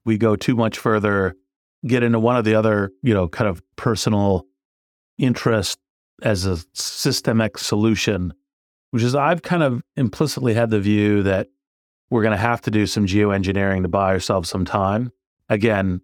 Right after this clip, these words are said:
haven't probably penciled the numbers as firmly as you have. So I'm curious what you think about geoengineering. Um, I definitely agree with you on the carbon removal as,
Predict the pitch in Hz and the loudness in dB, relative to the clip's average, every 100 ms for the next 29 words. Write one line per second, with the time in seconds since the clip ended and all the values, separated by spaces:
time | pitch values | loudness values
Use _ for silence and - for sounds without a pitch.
0 | _ - 110 107 101 113 98 98 113 98 | _ -4 -2 -2 -2 -2 0 -2 -4 -2
1 | 107 98 101 98 104 92 85 - 110 107 | -2 0 0 2 0 0 -4 -2 0 2
2 | 107 110 107 101 107 110 120 139 143 _ | 2 2 2 2 2 2 0 0 -2 _
3 | _ _ _ _ - 147 135 165 - 269 | _ _ _ _ -6 -2 0 0 0 0
4 | 196 113 - 131 - 113 135 127 113 110 | 2 0 0 -2 -2 -2 0 -2 0 0
5 | 104 - _ _ - 110 113 117 110 101 | 0 -4 _ _ -10 -2 2 4 2 0
6 | 104 107 82 82 _ _ _ _ - 110 | 0 0 -2 -8 _ _ _ _ -2 0
7 | 117 110 151 175 143 120 107 - - 110 | 0 0 0 0 0 0 0 -4 -6 -2
8 | 110 117 107 110 104 101 98 98 95 _ | 2 2 2 2 2 2 0 -2 -4 _
9 | - 113 107 104 104 110 110 104 101 101 | -2 0 2 0 2 2 2 2 2 0
10 | 95 | -2